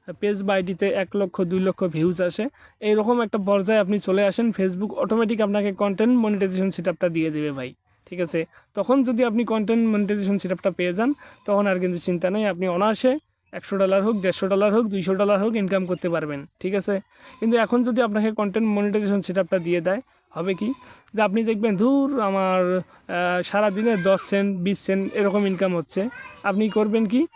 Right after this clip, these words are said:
"ধুর, আর কাজই করব না।" এভাবেই কিন্তু আপনি Facebook-এ নন অ্যাক্টিভ হয়ে পড়বেন।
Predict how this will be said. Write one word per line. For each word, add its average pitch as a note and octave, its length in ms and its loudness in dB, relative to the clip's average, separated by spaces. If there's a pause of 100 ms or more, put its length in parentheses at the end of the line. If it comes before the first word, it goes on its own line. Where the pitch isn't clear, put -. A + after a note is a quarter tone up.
(240)
"ধুর, C4+ 220 6
আর G3+ 160 2
কাজই F3+ 320 0
করব D#3+ 280 -2
না।" D#3 220 -6
এভাবেই G3+ 360 2
কিন্তু A#3+ 240 4
আপনি A3 180 2
Facebook-এ G3+ 440 0
নন G3 200 2
অ্যাক্টিভ A#3 320 0
হয়ে F#3+ 160 2
পড়বেন। F3+ 400 0